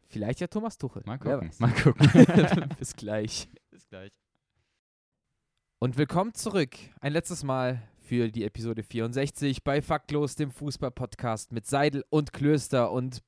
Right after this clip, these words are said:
Speaker 1: ich, ich sorge dafür, dass irgendwann und Louis dran steht.
Speaker 2: Ja.
Speaker 1: Ähm, ja, das, das, das würde mich doch sehr, sehr freuen.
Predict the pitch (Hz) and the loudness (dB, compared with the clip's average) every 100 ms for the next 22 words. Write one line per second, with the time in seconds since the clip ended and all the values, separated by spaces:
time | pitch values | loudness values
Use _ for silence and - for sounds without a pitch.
0 | _ - 143 - _ _ _ _ - 139 | _ -6 -6 -6 _ _ _ _ -6 -2
1 | - 160 - - 147 123 117 120 117 135 | 2 2 2 -2 0 -2 -2 -4 -4 -6
2 | 101 110 98 - - - - - _ - | -4 -4 -4 -8 -20 -20 -20 -20 _ -20
3 | - 175 139 120 123 120 123 123 - - | -20 -18 -12 -4 -2 -2 -2 -8 -12 -6
4 | 151 117 92 143 - - 123 - 135 120 | -2 -2 0 0 0 -4 -6 -2 -4 -2
5 | 120 160 143 139 123 107 98 - 107 | 0 0 0 -2 -4 -4 -6 -6 -8